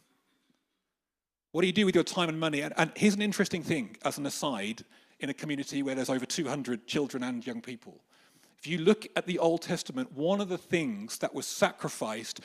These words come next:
to get what the idols offered were children. I'm sure we can all bring to mind people even in our city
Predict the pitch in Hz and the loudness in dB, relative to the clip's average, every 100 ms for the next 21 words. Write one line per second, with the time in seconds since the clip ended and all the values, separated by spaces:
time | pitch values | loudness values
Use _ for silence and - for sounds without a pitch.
0 | - - 151 - 202 208 196 190 175 175 | -18 -12 -12 2 2 4 0 0 2 2
1 | 170 156 - - 175 - 117 226 - - | 2 -2 -2 0 0 0 -6 -6 -12 -20
2 | _ _ 131 143 - - 190 131 - - | _ _ -4 -2 0 2 2 2 -4 -16
3 | - _ _ _ _ _ _ _ _ _ | -20 _ _ _ _ _ _ _ _ _
4 | _ _ _ _ _ _ _ _ _ 151 | _ _ _ _ _ _ _ _ _ -4
5 | 170 - 214 196 - 180 180 208 175 170 | -2 0 0 0 0 -2 2 2 2 -2
6 | 170 - 156 143 117 113 - 165 - 143 | -2 -4 -2 -2 -2 -4 -4 -8 -4 -6
7 | - 165 160 151 139 147 139 135 - 143 | -6 -10 -4 -4 -4 -6 -6 -8 -6 -2
8 | 139 135 123 - - 123 - 104 | 0 0 -2 -8 -12 -12 -12 -14